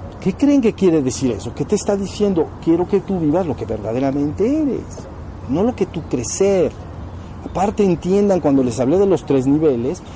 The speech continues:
el cuerpo y la mente están sometidos a la enfermedad, a la vejez y a la muerte, y eso es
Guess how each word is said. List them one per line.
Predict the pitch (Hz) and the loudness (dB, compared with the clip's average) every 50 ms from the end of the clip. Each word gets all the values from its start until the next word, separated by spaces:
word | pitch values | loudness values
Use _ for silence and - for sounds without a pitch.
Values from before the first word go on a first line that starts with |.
| - - - - - - - - | -16 -16 -16 -16 -16 -10 -2 0
el | 156 175 175 - | 0 0 2 2
cuerpo | - 180 185 180 - 208 | 2 2 2 4 2 4
y | 196 | 4
la | 180 170 | 4 6
mente | 165 165 160 147 - | 4 4 2 2 0
están | 147 - - 156 156 | 0 0 0 0 0
sometidos | 147 - 170 160 156 147 139 - - 175 175 151 120 127 123 131 | 0 0 0 2 2 0 0 -2 -6 -6 -2 0 0 0 0 2
a | 127 | 2
la | 135 139 | 2 2
enfermedad, | 135 123 - 131 123 123 123 127 120 139 143 147 151 | 0 0 0 0 2 2 2 2 2 2 2 2 2
a | 139 | 2
la | 127 123 | 2 0
vejez | 123 110 - - 139 143 131 135 | 0 -2 -2 0 0 2 2 2
y | |
a | 127 | 0
la | 120 113 | 0 0
muerte, | 113 127 135 151 165 160 147 - - 120 | 0 2 2 4 4 2 2 0 -2 -4
y | 107 110 131 | -2 0 -2
eso | 147 139 - 156 | -2 -2 -2 -4
es | 135 123 | -6 -6